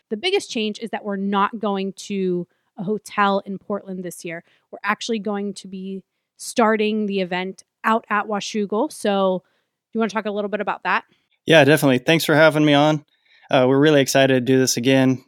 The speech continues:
Speaker 2: Two thousand fifteen was our last event, and we've been going to other events up until now, but we're really excited to do it ourselves. So as you led on to, we're moving all the trucks and trailers first day up to Washougal. So we don't have to worry about parking at Holiday Inn.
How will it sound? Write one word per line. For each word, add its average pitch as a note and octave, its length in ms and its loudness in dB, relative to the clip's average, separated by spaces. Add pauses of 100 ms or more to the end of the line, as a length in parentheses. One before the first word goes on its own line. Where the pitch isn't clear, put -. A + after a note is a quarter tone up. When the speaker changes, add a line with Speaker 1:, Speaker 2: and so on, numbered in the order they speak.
(180)
Speaker 2:
Two C#3 140 0
thousand B2+ 240 2
fifteen C3 420 0
was A#2+ 120 0
our A#2+ 100 4
last A#2+ 260 2
event, A#2 340 0
and A#2 140 -4
we've A#2 140 -2
been A#2+ 140 0
going C#3 260 6
to B2 200 2 (160)
other C#3+ 220 4
events C3+ 440 2 (120)
up C#3+ 160 0
until C3 240 2
now, C3 160 6
but B2 120 -2
we're A#2+ 100 0
really A#2+ 220 0
excited A#2+ 260 -2
to A#2+ 80 0
do B2 100 2
it A#2 60 2
ourselves. A2+ 440 2 (640)
So B2+ 400 2 (120)
as C3+ 160 6
you C#3+ 80 6
led C#3+ 200 8
on D3+ 180 4
to, D#3 260 2 (520)
we're C3 120 0
moving C3+ 520 6
all D3 220 4
the D#3 80 4
trucks D3+ 280 0
and C3 80 2
trailers C3+ 360 2
first C#3 320 -2
day B2+ 200 2
up B2+ 120 0
to - 80 -4
Washougal. A#2+ 640 0 (460)
So - 120 -2
we B2+ 100 2
don't C3+ 180 4
have C#3 120 4
to C#3 80 -2
worry C3+ 160 4
about C3 160 2
parking C#3+ 320 4
at C3+ 80 0
Holiday C#3+ 380 6 (180)
Inn. C#3 240 2